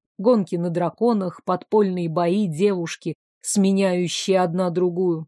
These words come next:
Мне и делать ничего не приходилось, лишь заговорить магическим голосом. Мой безупречный брат бесился, говорил, что я позорю его своим поведением. Королевская казна щедро оплачивала все мои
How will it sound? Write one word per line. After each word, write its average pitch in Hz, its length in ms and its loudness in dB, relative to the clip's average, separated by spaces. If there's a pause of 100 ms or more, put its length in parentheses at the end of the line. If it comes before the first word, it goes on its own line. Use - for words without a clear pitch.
(100)
Мне 233 320 2
и 220 40 2
делать 180 460 0
ничего 208 440 2
не 185 120 0
приходилось, 196 720 0 (260)
лишь 214 280 4
заговорить 208 880 2
магическим 196 800 0
голосом. 170 580 0 (480)
Мой 214 240 2
безупречный 190 800 0
брат 190 300 0
бесился, 180 840 -2
говорил, 196 480 2
что 196 220 -2
я 190 380 0 (160)
позорю 190 640 2
его 180 320 -2
своим 185 400 -2
поведением. 175 800 -2 (400)
Королевская 233 600 2
казна 202 460 0
щедро 196 500 0
оплачивала 190 720 0
все 208 260 -2
мои 185 320 -2